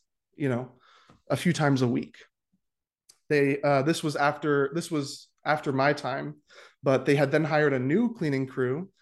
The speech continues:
And when they weren't doing a, a good enough job, the workers said to management, "Can you talk to the cleaning crew and make sure that they get this and this and this area?" And they literally said, "No, we can't. The cleaning crew only speaks Polish."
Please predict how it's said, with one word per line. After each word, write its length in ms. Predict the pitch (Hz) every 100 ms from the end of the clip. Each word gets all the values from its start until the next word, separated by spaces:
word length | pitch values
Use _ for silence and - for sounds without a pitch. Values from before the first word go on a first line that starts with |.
| -
And 100 | 139
when 140 | 147 143
they 120 | 151
weren't 320 | 151 156 147
doing 480 | 143 147 147 143 143 139
a, 140 | 131
a 120 | 135
good 160 | 131 143
enough 280 | 139 135 127
job, 460 | 151 190 135 147 - - _ 143
the 80 |
workers 400 | 147 156 156 139
said 140 | 165 156
to 100 | 156
management, 540 | 143 156 156 139 135 - _ -
"Can 120 | 160
you 120 | 170
talk 280 | 170 165 170
to 100 | 214
the 80 | 202
cleaning 340 | 196 160 151
crew 140 | 147 160
and 100 | 135
make 140 | 139
sure 160 | - 147
that 140 | 139
they 80 | 135
get 200 | 131 -
this 200 | 135 135
and 100 | 135
this 140 | 131
and 120 | 135 131
this 140 | 135
area?" 380 | 156 160 180 190 _ - -
And 120 | 160
they 120 | 160
literally 400 | 147 160 202 196
said, 460 | 196 214 185 143 147 - _ -
"No, 260 | 139 156 175
we 140 | 175
can't. 540 | - 170 165 135 - - _ 147
The 80 |
cleaning 360 | 143 160 156 160
crew 360 | - 156 151 -
only 300 | 147 160 165
speaks 440 | - - 160 -
Polish." 680 | - - 135 127 - - -